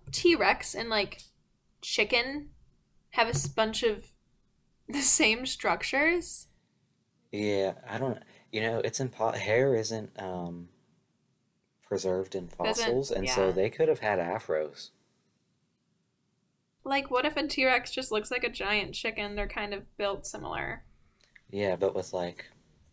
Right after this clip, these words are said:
Speaker 2: teeth instead of a beak.
Speaker 1: Yeah.
Speaker 2: That'd be gr-,
Speaker 1: I mean, do
Speaker 2: really
Speaker 1: chicken have
Speaker 2: scary.
Speaker 1: teeth?
Speaker 2: No, chicken have beaks.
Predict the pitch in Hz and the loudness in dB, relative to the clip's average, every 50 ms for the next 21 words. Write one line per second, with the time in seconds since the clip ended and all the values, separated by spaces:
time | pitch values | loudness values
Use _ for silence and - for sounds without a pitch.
0 | - - - - 101 92 85 - 95 92 87 - - 92 90 92 92 98 92 85 | -12 -10 -6 -4 -4 -6 -6 -6 -8 -8 -8 -6 -4 -2 -2 -2 -2 -2 -2 -4
1 | 98 92 85 85 - - - - _ _ _ _ _ _ _ _ _ _ _ _ | -4 -6 -6 -8 -12 -18 -20 -20 _ _ _ _ _ _ _ _ _ _ _ _
2 | _ _ _ _ _ _ _ _ _ _ _ _ _ _ _ _ _ - - 196 | _ _ _ _ _ _ _ _ _ _ _ _ _ _ _ _ _ -6 -2 0
3 | 196 220 214 214 - - - - _ _ _ - - - - - - - 98 98 | 2 2 2 2 -2 -8 -18 -20 _ _ _ -6 -4 -2 0 0 2 2 2 2
4 | - 247 254 - 202 190 92 185 - 269 269 269 - - 208 202 208 - - 294 | 4 4 4 4 4 4 4 2 2 2 2 2 4 4 4 4 2 0 -2 -2
5 | 285 294 294 - - _ _ _ _ _ _ _ _ _ _ _ _ _ _ _ | -2 -2 -2 -6 -12 _ _ _ _ _ _ _ _ _ _ _ _ _ _ _
6 | _ _ _ _ _ _ _ _ 107 113 113 - - - - 107 - 113 107 107 | _ _ _ _ _ _ _ _ -16 -16 -16 -14 -12 -10 -10 -10 -10 -8 -8 -8
7 | 104 101 - 107 117 117 - _ - - - - | -10 -10 -10 -12 -14 -14 -16 _ -20 -20 -20 -20